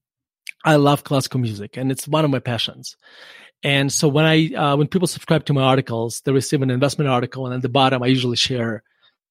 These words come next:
a classical music piece and, and s-, mention something about the composer. And by the way, if you go to, and I'm shamelessly gonna plug it,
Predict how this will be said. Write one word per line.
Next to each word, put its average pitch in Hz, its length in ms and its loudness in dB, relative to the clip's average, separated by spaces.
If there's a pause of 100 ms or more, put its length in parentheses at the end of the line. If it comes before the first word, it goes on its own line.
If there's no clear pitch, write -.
(160)
a - 40 -20
classical 131 380 -2
music 131 320 0
piece 113 380 -2
and, 117 220 -4 (200)
and 123 380 -4
s-, - 280 -10
mention 147 240 2
something 135 280 0
about 120 160 0
the 120 60 -2
composer. 113 520 -2
And 120 160 -4
by 143 100 4
the 139 80 4
way, 127 320 2 (540)
if - 160 -8
you 160 80 2
go 143 240 4
to, 127 400 0 (240)
and 131 100 -4
I'm 131 60 -6
shamelessly 175 580 0
gonna 139 200 -4
plug 127 340 -6
it, 101 160 -12